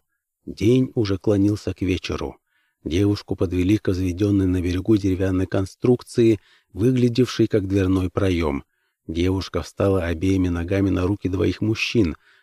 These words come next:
которые легко подняли ее вверх и пронесли над верхней перекладиной деревянной рамы. Она прокричала что-то на своем родном языке, и ее опустили вниз. Потом снова подняли, и все повторилось.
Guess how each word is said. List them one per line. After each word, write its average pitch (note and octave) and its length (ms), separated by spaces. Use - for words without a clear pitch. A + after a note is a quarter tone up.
которые B2 480
легко G#2+ 360
подняли G2+ 460
ее F2+ 220
вверх G#2 460
и G#2+ 140
пронесли E2+ 680
над A2 220
верхней A2 420
перекладиной A2+ 760
деревянной F#2 600
рамы. D2+ 460
Она F#2+ 260
прокричала G2+ 720
что-то F#2+ 320
на E2+ 100
своем F#2+ 320
родном F#2+ 340
языке, F2+ 640
и B2 80
ее A2 280
опустили A#2+ 540
вниз. A#2 460
Потом A#2+ 360
снова A#2+ 440
подняли, B2 680
и E2 120
все - 280
повторилось. G2+ 840